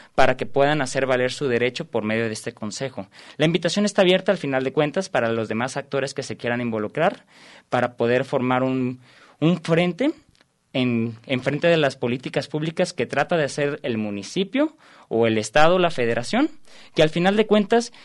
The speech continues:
estas mismas políticas públicas, por azares del destino, pues primero llegan a afectar a nuestro entorno. ¿En qué, en qué, en qué sentido me, me refiero con nuestro entorno? Bueno, al llevarse a cabo una política pública, siempre tiene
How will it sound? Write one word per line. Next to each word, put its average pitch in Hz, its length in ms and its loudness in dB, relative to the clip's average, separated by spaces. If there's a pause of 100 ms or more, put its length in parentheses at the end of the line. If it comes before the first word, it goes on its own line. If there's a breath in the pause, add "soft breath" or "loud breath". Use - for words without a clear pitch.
(140 loud breath)
estas 196 320 2
mismas 214 340 2
políticas 175 440 -2
públicas, 185 560 0
por 143 500 2
azares 202 380 0
del 202 160 2
destino, 190 540 0 (600 soft breath)
pues 156 500 6
primero 202 420 2
llegan 208 300 2
a - 20 2
afectar 180 540 -2
a 143 120 -2
nuestro 127 380 -2
entorno. 113 500 -2 (600 soft breath)
¿En 131 120 -4
qué, 170 220 4
en 151 160 -2
qué, 170 120 0
en 190 300 0
qué 196 120 2
sentido 214 260 0
me, 185 260 0
me 120 380 -2
refiero 151 400 -2
con 139 120 -2
nuestro 120 260 -6
entorno? 143 300 -2
Bueno, 113 220 -2 (680)
al 143 160 2
llevarse 180 320 4
a 214 60 -2
cabo 190 260 4
una 170 180 0
política 127 440 -4
pública, 135 500 -2 (340 soft breath)
siempre 185 380 0
tiene 160 560 0